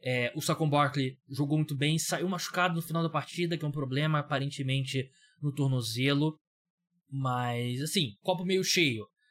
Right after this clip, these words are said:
Grande poder de reação do New York Giants, né? Copo meio vazio, foi atropelado pelos Cardinals por,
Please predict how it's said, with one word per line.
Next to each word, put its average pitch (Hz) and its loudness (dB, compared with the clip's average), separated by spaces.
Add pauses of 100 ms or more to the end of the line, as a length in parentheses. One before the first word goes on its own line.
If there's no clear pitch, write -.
(420)
Grande 160 4
poder 147 0
de 131 0
reação 135 2
do 131 -4
New 135 2
York 135 0
Giants, 107 -4
né? 117 -6
Copo 135 -4
meio 135 2
vazio, 131 2 (580)
foi 147 0
atropelado 139 2
pelos 135 -6
Cardinals 131 0
por, 131 -4